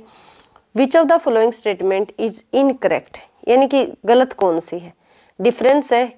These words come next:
किसके बीच में? फिजिकल कैपिटल और ह्यूमन कैपिटल के बीच में। तो फिजिकल कैपिटल is intangible, गलत बात है ना, यही पहले वाला ही रॉन्ग है इसमें एक तो, और बाकी देखते हैं। हाँ, इसमें एक दो में ही देखना आपको, मतलब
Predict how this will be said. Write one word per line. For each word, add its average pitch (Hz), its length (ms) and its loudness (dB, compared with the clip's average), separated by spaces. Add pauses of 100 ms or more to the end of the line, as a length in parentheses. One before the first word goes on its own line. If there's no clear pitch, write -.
किसके 233 300 -4
बीच 233 180 -4
में? 247 100 2
फिजिकल 226 540 -4
कैपिटल 233 500 -2
और 214 140 -2
ह्यूमन 170 340 -2
कैपिटल 151 420 -8
के 143 120 -6
बीच 113 300 -8
में। - 120 -10 (1000)
तो 262 80 2
फिजिकल 277 480 0
कैपिटल 233 420 0 (220)
is 220 180 4 (640)
intangible, 220 680 2 (240)
गलत 214 220 0
बात 233 220 -2
है 269 60 0
ना, 254 80 -2
यही 196 220 -2
पहले 226 280 0
वाला 196 180 4
ही 208 100 2
रॉन्ग 208 240 -2
है 190 60 0
इसमें 220 260 -8 (400)
एक 196 240 -6
तो, 202 160 -2 (180)
और 196 120 2
बाकी 190 240 0
देखते 185 260 -4
हैं। 185 60 -8
हाँ, 185 240 -4
इसमें 196 320 -4 (140)
एक 190 100 -8
दो 180 180 2
में 180 140 0
ही 170 60 -4
देखना 165 300 -6
आपको, - 260 -14 (680)
मतलब 220 200 2